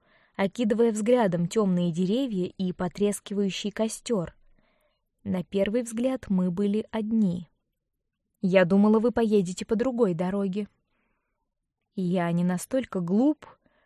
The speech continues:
чтобы ехать той же дорогой, что и король, попавший в плен», ответил Берт, отстраняясь от дерева. «В таком случае нам действительно по пути». Я сделала паузу и, не удержавшись, добавила:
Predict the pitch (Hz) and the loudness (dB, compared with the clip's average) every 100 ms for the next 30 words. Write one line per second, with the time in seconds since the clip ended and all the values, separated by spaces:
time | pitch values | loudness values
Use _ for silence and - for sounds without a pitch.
0 | _ _ - - 170 175 170 170 175 - | _ _ -16 -8 -4 0 0 0 -4 -4
1 | 180 175 170 160 170 175 180 180 - 180 | 0 0 0 0 2 2 0 -4 -4 -4
2 | 170 - 190 233 220 151 - _ _ _ | -4 -2 -2 0 -2 -4 -12 _ _ _
3 | - - 160 156 - - - 196 180 156 | -14 -8 -6 -6 -8 -12 -10 -4 -2 -2
4 | - - _ _ 180 - 175 165 175 160 | -6 -12 _ _ -8 -4 -4 -2 -2 -2
5 | 175 208 - 180 - 196 180 175 170 185 | -2 -2 -4 -8 -6 -2 0 0 -2 -2
6 | 180 175 190 160 143 151 - _ _ _ | -4 0 0 0 -6 -10 -14 _ _ _
7 | _ _ _ _ _ - 208 202 311 330 | _ _ _ _ _ -2 0 6 4 4
8 | 294 311 - 311 240 247 233 233 - 208 | 2 2 2 2 4 4 2 0 -2 -2
9 | 202 214 220 220 233 285 277 - 180 180 | 0 0 0 0 -4 -8 -8 -4 -4 -6
10 | _ _ _ _ 196 190 185 175 196 185 | _ _ _ _ 0 2 2 2 4 4
11 | 180 214 262 240 196 190 190 190 180 190 | 2 2 2 2 2 2 2 2 0 0
12 | 208 208 - 196 214 208 180 156 147 165 | -2 -4 -6 -4 -2 2 0 -2 -6 -10